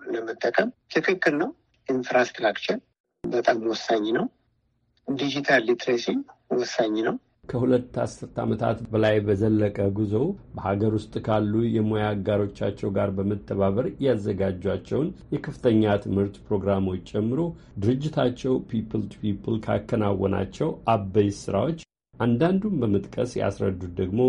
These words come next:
Speaker 2: የድርጅቱ ስራ አመራር ኃላፊና የሕክምና ተልእኮ ፕሮግራሞች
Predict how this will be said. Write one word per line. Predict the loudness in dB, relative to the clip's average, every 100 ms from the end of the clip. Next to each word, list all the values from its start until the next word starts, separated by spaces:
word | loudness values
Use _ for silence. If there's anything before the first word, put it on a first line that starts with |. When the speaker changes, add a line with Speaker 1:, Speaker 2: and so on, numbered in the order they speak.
| 2 2
Speaker 2:
የድርጅቱ | 0 2 -2 -2 -8 -10
ስራ | -6 -2
አመራር | 0 0 0 0 -2
ኃላፊና | -2 -4 -4 -2 -2 -2 -2
የሕክምና | 0 0 0 0 2 4 2
ተልእኮ | 0 -4 -2 -2 -2
ፕሮግራሞች | -4 -2 -2 -2 -4